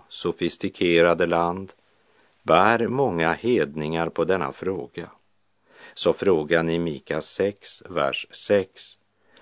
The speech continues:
den är inte mindre aktuell idag än på Mika-tid.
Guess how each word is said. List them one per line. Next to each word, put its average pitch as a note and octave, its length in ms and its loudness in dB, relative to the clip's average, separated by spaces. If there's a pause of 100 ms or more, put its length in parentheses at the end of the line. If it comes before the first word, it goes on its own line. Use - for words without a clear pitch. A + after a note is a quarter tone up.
(120)
den D#2 160 2
är D#2+ 100 2
inte G2 460 0
mindre E2 460 0
aktuell E2 580 0
idag E2 680 -2
än E2+ 160 -4
på D2 160 -6
Mika-tid. F2 800 -8